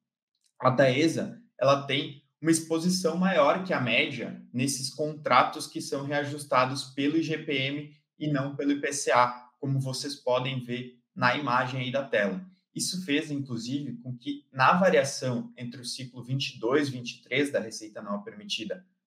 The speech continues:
para o ciclo vinte e três, vinte e quatro, a Taesa tenha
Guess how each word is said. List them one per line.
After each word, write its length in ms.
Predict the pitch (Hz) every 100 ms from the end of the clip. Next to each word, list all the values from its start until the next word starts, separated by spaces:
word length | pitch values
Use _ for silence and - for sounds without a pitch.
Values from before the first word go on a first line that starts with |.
| _
para 180 | 120 151
o 60 | 151
ciclo 400 | - 127 120 120
vinte 220 | 117 -
e 60 | -
três, 180 | 113 110
vinte 140 | 101
e 80 | -
quatro, 520 | 110 123 - - 95 - _ _ _ _ _ _
a 140 | 139 151
Taesa 480 | 156 139 143 160
tenha 500 | - 156 156 139 -